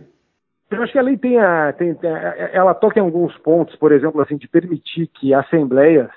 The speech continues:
que, ah, nos termos da lei, seriam necessariamente presenciais e exigiriam a assinatura, ah, física e presencial de seus participantes, ela,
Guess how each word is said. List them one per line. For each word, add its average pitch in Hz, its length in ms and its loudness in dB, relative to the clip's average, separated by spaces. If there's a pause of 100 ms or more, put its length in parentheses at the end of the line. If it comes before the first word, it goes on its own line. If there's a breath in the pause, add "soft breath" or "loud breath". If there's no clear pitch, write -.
(140)
que, 147 380 2
ah, 123 540 -2
nos 131 180 -10
termos 170 300 2
da 139 80 2
lei, 139 300 2 (220)
seriam 156 240 2
necessariamente 156 680 -2
presenciais 135 760 -2
e 139 280 0
exigiriam 139 540 2
a 120 60 -2
assinatura, 139 760 0 (440 soft breath)
ah, 123 920 -2 (100)
física 123 640 2
e 135 120 -2
presencial 135 800 0
de - 100 -16
seus 139 140 -8
participantes, 135 720 -2 (260 soft breath)
ela, 269 220 2